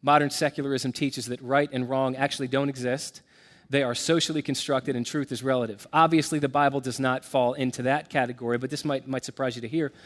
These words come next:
The Bible also challenges a, um, a more traditional paradigm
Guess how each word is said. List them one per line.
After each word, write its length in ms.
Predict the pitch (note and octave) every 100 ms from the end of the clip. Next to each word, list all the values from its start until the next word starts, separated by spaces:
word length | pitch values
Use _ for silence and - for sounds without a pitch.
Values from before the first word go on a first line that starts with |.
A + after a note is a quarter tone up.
| - - -
The 80 | C#3+
Bible 300 | F#3+ G#3 F3+
also 460 | E3+ G#3+ - G3
challenges 800 | E3 F3 E3+ D#3+ D3 C#3+ C#3+ - -
a, 220 | C#3 C#3
um, 400 | C3 A#2 A2+ A2 _ _ _ _ _ _ _ -
a 60 | D3
more 180 | E3+ D#3+
traditional 760 | - D3+ F#3 F3+ E3+ C3+ A2+
paradigm 840 | - - C3 A#2+ A#2+ G#2+ A2 B2+